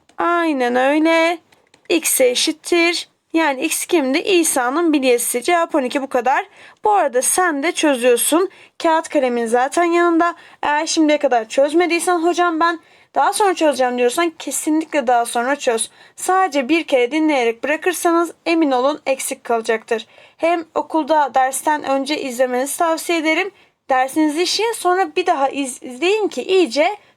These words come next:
konu pekişsin. Devam edelim.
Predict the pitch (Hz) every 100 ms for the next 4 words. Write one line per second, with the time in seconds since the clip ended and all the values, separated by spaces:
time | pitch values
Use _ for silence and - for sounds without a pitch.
0 | _ - 339 269 311 440 _ _ 269 269
1 | 226 - 220 226 - _ _ - 254 240
2 | 302 277 233 214 226